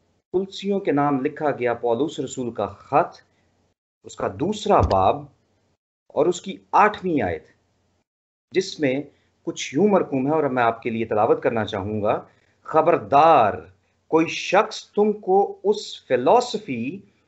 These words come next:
और ला हासिल फरेब से शिकार ना कर ले जो इंसान, इंसानों की रिवायत और दुनवी इब्तदाई बातों के मुआफिक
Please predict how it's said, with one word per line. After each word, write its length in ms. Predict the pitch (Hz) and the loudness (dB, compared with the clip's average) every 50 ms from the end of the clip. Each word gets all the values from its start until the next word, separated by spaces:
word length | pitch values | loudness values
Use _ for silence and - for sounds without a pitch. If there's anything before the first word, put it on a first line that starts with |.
| _ - | _ 0
और 160 | 151 170 151 151 | 2 2 2 2
ला 240 | 143 147 170 208 226 | 2 2 4 4 4
हासिल 420 | 220 - 202 202 196 - 220 208 | 4 2 0 -2 0 0 -2 -2
फरेब 460 | - - - - 135 143 170 214 226 220 | -4 -6 -10 -4 0 2 2 2 0 -2
से 160 | - - 170 | -6 -10 -12
शिकार 520 | - - 147 139 - 131 131 139 131 120 | -12 -10 -10 -8 -4 -2 0 0 0 -2
ना 280 | 110 104 104 123 175 226 | -4 -4 0 2 2 2
कर 260 | 220 208 175 151 127 | 2 2 0 0 0
ले 380 | 113 101 101 110 127 151 147 - _ _ _ _ _ - | -2 -2 -2 -2 -2 -4 -6 -10 _ _ _ _ _ -4
जो 140 | 160 190 - | -4 -4 -2
इंसान, 800 | 196 180 165 147 - - 160 165 180 196 214 226 233 226 226 - - 165 | -2 -2 -2 -4 -2 0 4 6 6 8 8 6 6 4 2 -4 -4 -4
इंसानों 480 | 165 156 151 156 170 208 226 220 196 | -4 -4 0 0 2 4 4 4 2
की 200 | 190 - 156 147 | 0 -2 -6 -6
रिवायत 800 | 131 120 107 98 98 120 165 170 139 123 120 143 - - - _ _ _ _ _ - | -6 -4 -4 0 2 4 6 6 6 4 4 2 2 -2 -8 _ _ _ _ _ -2
और 220 | 160 160 143 113 | 0 0 0 0
दुनवी 380 | 104 170 220 240 233 226 226 214 | -2 0 0 2 2 2 2 0
इब्तदाई 600 | 202 208 - 151 - - 120 135 151 175 170 147 | 0 -2 -6 -12 -12 -6 -2 0 0 0 0 -2
बातों 380 | 107 98 147 180 180 - 156 139 | -2 0 2 2 2 0 -4 -6
के 160 | - 127 120 | -6 -6 -6
मुआफिक 580 | 113 107 107 110 107 104 - 113 107 107 - | -4 -4 -4 -2 -4 -4 -4 -6 -6 -8 -10